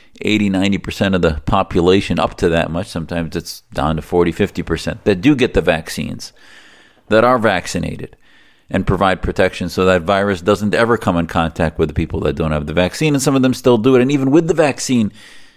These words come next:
whether it's flu or otherwise, you can still get the sickness because viruses mutate. Every year there's a predominant strain that comes through,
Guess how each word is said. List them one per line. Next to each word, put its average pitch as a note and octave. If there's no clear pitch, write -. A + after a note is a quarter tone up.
whether G#2+
it's G2+
flu A#2
or G#2
otherwise, G#2
you G2+
can F#2+
still F2+
get E2
the D#2+
sickness -
because F#2+
viruses E2+
mutate. -
Every G2+
year G#2
there's F2
a E2
predominant F#2+
strain G#2
that E2
comes D#2+
through, D#2+